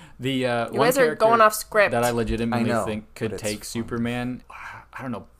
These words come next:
Speaker 1: Do you think Black Bolt could scream Superman into
Speaker 3: Hulk
Speaker 1: atoms?
Speaker 3: beat Black Bolt. Hulk beat Sentry, which Sentry ended, like, all of the world.
Speaker 1: Yeah.
Speaker 3: So Hulk, I, I would say Hulk, especially, like,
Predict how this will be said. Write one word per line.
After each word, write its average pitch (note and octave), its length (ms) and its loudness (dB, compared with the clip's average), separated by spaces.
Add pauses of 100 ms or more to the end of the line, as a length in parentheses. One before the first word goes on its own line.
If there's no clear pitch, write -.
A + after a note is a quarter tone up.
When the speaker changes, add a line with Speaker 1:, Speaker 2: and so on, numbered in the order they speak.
(120)
Speaker 1:
Do A#2 80 -10
you D#3+ 60 -8
think F#3 220 -10
Black G#2+ 280 -4
Bolt A2+ 220 -4
could - 160 -16
scream G2 380 -14
Superman G2 520 -12
into F#2+ 420 -8
Speaker 3:
Hulk F#3 260 4
Speaker 1:
atoms? D#3 420 -2
Speaker 3:
beat C3 80 -12
Black C#3 380 2
Bolt. A2 380 -6
Hulk - 380 -6
beat C#3+ 240 -8
Sentry, A#2+ 600 -6
which A#2 240 -6
Sentry D3+ 520 -4 (120)
ended, A2 560 -6
like, A#2 320 -4 (100)
all A2+ 220 -2
of G#2+ 140 -12
the G#2+ 80 -6
world. - 500 -14 (680)
Speaker 1:
Yeah. G#2+ 560 -12
Speaker 3:
So D3 280 -4
Hulk, F3+ 360 -4 (140)
I, D3+ 240 2 (140)
I F3 120 2
would D#3+ 140 -2
say C#3+ 220 -2
Hulk, C#3+ 360 0
especially, D3+ 640 -2
like, A#2+ 260 -2